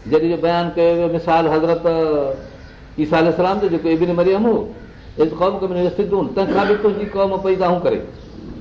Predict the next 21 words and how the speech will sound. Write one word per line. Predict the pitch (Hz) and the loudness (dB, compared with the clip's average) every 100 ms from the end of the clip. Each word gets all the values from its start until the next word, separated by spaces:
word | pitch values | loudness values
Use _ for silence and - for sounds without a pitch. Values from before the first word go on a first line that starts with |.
| - - - | -16 -12 -4
صدا | 156 170 170 | 2 4 4
چئبو | 170 170 | 4 2
آهي | 170 202 | 0 -2
آواز | 175 180 180 165 | 0 0 0 0
ڪرڻ | 135 110 104 | -2 -2 -6
کي، | 85 - - - - - - - - - | -10 -12 -16 -16 -16 -16 -16 -16 -16 -4
چيخ | 202 214 | 0 2
پڪار | 254 170 151 120 - | 2 0 -2 -2 -2
کي. | 90 - - - - - - - - - - - - - - | -10 -14 -20 -20 -20 -20 -20 -20 -20 -20 -20 -20 -20 -18 -6
معنيٰ | 139 170 175 | 0 2 2
هن | 190 | 2
به | 226 220 | 0 2
تنهنجي | 190 202 | 0 0
قوم | 208 202 | -2 0
ان | 208 220 | 0 0
کان | 214 | 2
به | 214 | 2
وري | 220 | 2
پاسير | 214 202 196 190 | 0 -4 -4 -4
پئي | 165 | -4
ٿئي. | 120 110 | -4 -6